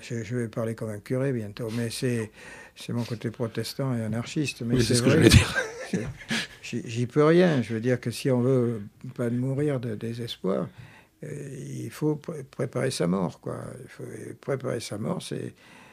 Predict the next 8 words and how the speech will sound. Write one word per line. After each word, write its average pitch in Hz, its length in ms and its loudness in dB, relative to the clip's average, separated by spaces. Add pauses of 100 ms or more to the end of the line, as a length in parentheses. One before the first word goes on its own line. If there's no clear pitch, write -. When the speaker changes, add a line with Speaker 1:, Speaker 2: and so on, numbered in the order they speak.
(240)
Speaker 1:
euh, 67 720 -8
en 123 80 -4
ayant 120 220 0
recours 127 280 0
aux 131 120 2
autres, - 380 -4
quoi. 104 120 -16 (540)
Je, 107 140 -10